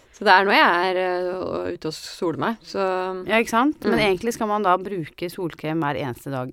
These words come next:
Speaker 2: gjennom hele året for
Speaker 1: Ja.
Speaker 2: å forebygge.
Speaker 1: Mm.
Speaker 2: Hva liksom, eh, hva gjør du med huden din, Ami?
Speaker 1: Ja, jeg gjør jo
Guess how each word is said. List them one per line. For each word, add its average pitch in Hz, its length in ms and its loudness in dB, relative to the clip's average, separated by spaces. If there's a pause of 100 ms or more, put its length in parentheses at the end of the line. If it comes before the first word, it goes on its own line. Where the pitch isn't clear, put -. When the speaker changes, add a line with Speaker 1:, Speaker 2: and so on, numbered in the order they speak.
Speaker 2:
gjennom 127 440 -10
hele 131 460 -12 (380)
året 151 260 -2 (440)
for 151 80 -4
Speaker 1:
Ja. 147 60 2
Speaker 2:
å 151 100 -4
forebygge. 147 560 -8
Speaker 1:
Mm. 147 280 -6 (520)
Speaker 2:
Hva 240 160 2
liksom, 233 560 0
eh, 226 400 0
hva 226 160 2
gjør 190 240 -2
du 180 300 -2 (840)
med 202 160 -4
huden 156 280 -4
din, 156 240 -4 (120)
Ami? 180 320 -2 (880)
Speaker 1:
Ja, - 120 -8 (100)
jeg 196 320 0
gjør 180 240 -2
jo 262 160 2